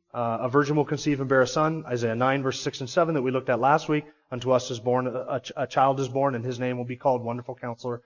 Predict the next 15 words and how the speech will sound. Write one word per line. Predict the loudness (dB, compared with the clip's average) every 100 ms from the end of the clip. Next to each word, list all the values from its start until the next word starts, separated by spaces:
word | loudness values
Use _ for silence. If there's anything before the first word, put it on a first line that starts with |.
| _ _ -2
Mighty | 0 4
God," | 4 4
et | 2
cetera. | 0 2 -2 -4 _
And | 4
now | 8
Isaiah | 8 8 6
fifty-three. | 4 0 0 0 4
All | 8 8
of |
these | 6 2
are |
familiar | 0 0 0 0
passages, | 0 -2 -4 -6 -4
and | -6